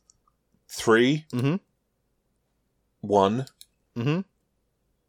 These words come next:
Speaker 1: Three. And four. Oh, and one more, sorry. Uh, two.
Speaker 2: All right, you get five.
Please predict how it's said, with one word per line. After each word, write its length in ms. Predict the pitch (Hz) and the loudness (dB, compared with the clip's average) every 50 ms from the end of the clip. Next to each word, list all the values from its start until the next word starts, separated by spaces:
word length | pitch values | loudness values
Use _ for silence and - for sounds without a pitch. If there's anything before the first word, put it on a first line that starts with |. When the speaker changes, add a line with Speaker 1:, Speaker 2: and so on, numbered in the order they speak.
| _ _ _ | _ _ _
Speaker 1:
Three. 560 | - - - 113 107 104 101 107 120 127 _ - - _ _ _ _ _ _ _ _ _ _ _ _ _ _ _ _ _ _ _ _ _ _ _ _ _ _ _ _ _ | -16 -4 -2 0 0 0 0 -2 -4 -8 _ -18 -20 _ _ _ _ _ _ _ _ _ _ _ _ _ _ _ _ _ _ _ _ _ _ _ _ _ _ _ _ _
And 160 | - 95 98 92 | -4 -4 -4 -4
four. 320 | - - 92 85 90 - _ _ _ _ _ _ _ _ _ _ _ | -2 -2 -2 -2 -2 -6 _ _ _ _ _ _ _ _ _ _ _
Oh, 160 | 117 117 110 | 10 10 10
and 100 | 107 107 | 10 8
one 100 | 107 104 | 6 0
more, 160 | 98 85 80 | 0 -4 -4
sorry. 340 | - - 101 87 78 - - _ _ _ _ _ _ _ _ _ _ _ _ _ _ _ _ | -2 -2 -2 -2 -2 -4 -10 _ _ _ _ _ _ _ _ _ _ _ _ _ _ _ _
Uh, 360 | - 92 92 90 90 90 87 - _ _ | -2 0 0 2 0 0 -2 -4 _ _
two. 260 | - - 107 87 90 - _ _ _ _ _ _ _ _ _ _ _ _ _ _ _ _ _ _ _ _ _ _ _ _ _ _ _ _ _ _ _ _ _ _ _ _ _ _ _ _ _ _ _ _ _ _ _ _ _ _ _ _ _ _ _ _ _ _ _ _ _ _ _ _ _ _ _ _ _ _ _ _ _ _ _ - _ - _ _ _ _ _ _ _ _ _ _ - - - _ _ | 0 2 2 2 2 -4 _ _ _ _ _ _ _ _ _ _ _ _ _ _ _ _ _ _ _ _ _ _ _ _ _ _ _ _ _ _ _ _ _ _ _ _ _ _ _ _ _ _ _ _ _ _ _ _ _ _ _ _ _ _ _ _ _ _ _ _ _ _ _ _ _ _ _ _ _ _ _ _ _ _ _ -20 _ -20 _ _ _ _ _ _ _ _ _ _ -20 -20 -20 _ _
Speaker 2:
All 100 | 135 147 | 6 8
right, 160 | 160 156 123 | 8 8 8
you 120 | 113 120 | 6 4
get 180 | 127 139 120 107 | 4 4 2 2
five. 380 | - - 147 139 139 139 139 | 0 2 4 6 6 6 6